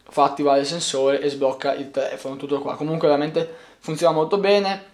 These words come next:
bisogna prenderci un attimo di, di pratica, però poi una volta settato bene tutto ci prende il dito in qualsiasi posizione, quindi anche da questo punto di vista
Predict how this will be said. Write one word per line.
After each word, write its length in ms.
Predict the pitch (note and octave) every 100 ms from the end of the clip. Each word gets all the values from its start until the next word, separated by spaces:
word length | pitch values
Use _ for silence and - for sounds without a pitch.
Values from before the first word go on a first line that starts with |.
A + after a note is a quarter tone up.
| _
bisogna 280 | D3+ D3+ D3+
prenderci 340 | D#3+ D#3+ -
un 60 | D#3
attimo 260 | - D#3
di, 580 | D3 D3 C#3+ C#3 C#3 -
di 120 | - G3+
pratica, 380 | F3 D#3 D#3+
però 200 | D#3+ D#3+
poi 180 | D#3 E3+
una 100 | D3+
volta 200 | D#3 D#3+
settato 320 | E3+ - D3+
bene 240 | D#3+ D#3+ E3+
tutto 500 | E3 D3+ E3 E3 - - - _
ci 160 | - D#3
prende 240 | E3+ D#3+
il 60 | E3
dito 180 | D3+ D#3+
in 80 |
qualsiasi 420 | D3+ D3+ D3 D3 C#3+
posizione, 520 | D3 C#3+ - C3 C3
quindi 340 | C#3+ C#3+ D3
anche 220 | D3 D3 D3
da 80 |
questo 180 | D3 C#3+
punto 180 | D3+ D3
di 60 | C#3+
vista 480 | C#3 - D3 D3